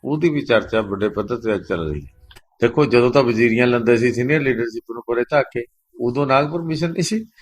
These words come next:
ਆ ਜਦੋਂ ਖੇਤੀ ਸੰਬੰਧੀ ਕਾਲੇ ਕਾਨੂੰਨ ਬਣੇ, ਪਾਰਟੀ ਨੇ ਫੈਸਲਾ ਕੀਤਾ ਇਹਦਾ ਵਿਰੋਧ ਕਰਨਾ, ਤੇ ਇਹਨਾਂ ਨੇ ਉਹਦੇ ਸਪੋਰਟ ਕੀਤੀ। ਮਤਲਬ, ਅ, ਸਪੋਰਟ ਆਪ ਹੀ ਨਹੀਂ ਕੀਤੀ, ਬਲਕਿ ਨਾਲ ਬਾਦਲ ਸਾਹਿਬ ਤੋਂ ਵੀ ਕਰਾਤੀ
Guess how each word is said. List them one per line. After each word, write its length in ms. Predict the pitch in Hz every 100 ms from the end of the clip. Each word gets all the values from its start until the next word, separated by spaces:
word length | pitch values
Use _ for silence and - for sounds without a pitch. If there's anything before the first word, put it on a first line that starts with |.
| - - - -
ਆ 60 | 123
ਜਦੋਂ 460 | 113 120 131 135 139
ਖੇਤੀ 460 | 123 113 - 143
ਸੰਬੰਧੀ 380 | 131 139 139 160
ਕਾਲੇ 360 | - 117 113 123
ਕਾਨੂੰਨ 420 | 123 120 127 -
ਬਣੇ, 320 | 95 104 123 110
ਪਾਰਟੀ 340 | 107 113 113 123
ਨੇ 100 | 131
ਫੈਸਲਾ 420 | 110 101 101 127
ਕੀਤਾ 300 | 123 120 123
ਇਹਦਾ 160 | 127 120
ਵਿਰੋਧ 300 | 98 117 139
ਕਰਨਾ, 340 | 131 113 117 92 - _ - _ -
ਤੇ 400 | 123 123 123 120
ਇਹਨਾਂ 220 | 135 170 165
ਨੇ 160 | 147
ਉਹਦੇ 240 | 131 131 98
ਸਪੋਰਟ 580 | - 95 92 95 98
ਕੀਤੀ। 360 | 104 107 127 131 - _ _ _ _ _ 107
ਮਤਲਬ, 680 | 113 120 120 117 117 104 - - - 107
ਅ, 20 |
ਸਪੋਰਟ 540 | - 101 101 113 120
ਆਪ 360 | 123 117 113 117
ਹੀ 40 | 139
ਨਹੀਂ 140 | 151
ਕੀਤੀ, 220 | 143 143
ਬਲਕਿ 360 | 127 123 117 127
ਨਾਲ 200 | 120 120
ਬਾਦਲ 340 | 98 92 92 98
ਸਾਹਿਬ 140 | 127
ਤੋਂ 100 | 151
ਵੀ 80 | 131
ਕਰਾਤੀ 420 | 127 120 120 123